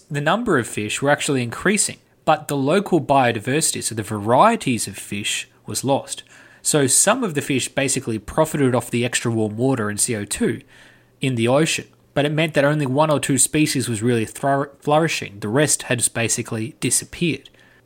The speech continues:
And lack of biodiversity makes for not a healthy overall ecosystem,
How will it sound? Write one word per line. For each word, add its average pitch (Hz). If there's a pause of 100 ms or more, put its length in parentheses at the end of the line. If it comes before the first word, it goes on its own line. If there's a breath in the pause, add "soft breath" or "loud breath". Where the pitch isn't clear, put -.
(120)
And 151
lack 160
of 170
biodiversity 120
makes 135 (100)
for 120 (160)
not 156
a 156
healthy 120
overall 113
ecosystem, 151